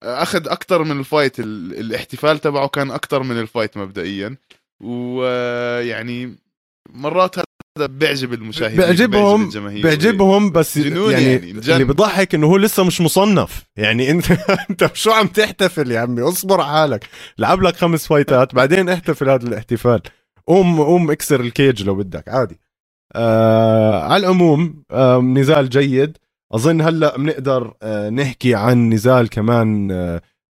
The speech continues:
Speaker 2: تاني على، آه، الوزن الأصغر منهم بواحد، على الوالتر ويتس،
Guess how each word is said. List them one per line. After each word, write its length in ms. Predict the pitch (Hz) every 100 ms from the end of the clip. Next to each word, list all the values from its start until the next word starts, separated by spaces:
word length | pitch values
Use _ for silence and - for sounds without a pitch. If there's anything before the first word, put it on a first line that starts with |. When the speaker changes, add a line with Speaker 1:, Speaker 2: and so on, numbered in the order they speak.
| -
Speaker 2:
تاني 480 | 147 135 123 143 -
على، 420 | - 123 117 85 - _ -
آه، 600 | 95 92 90 87 82 78 - _ _
الوزن 540 | 110 113 135 127 107 92
الأصغر 800 | 101 101 92 - _ 147 127 117
منهم 300 | 110 101 98
بواحد، 420 | 95 101 92 95
على 80 | 82
الوالتر 400 | 98 131 123 110
ويتس، 380 | 110 110 113 -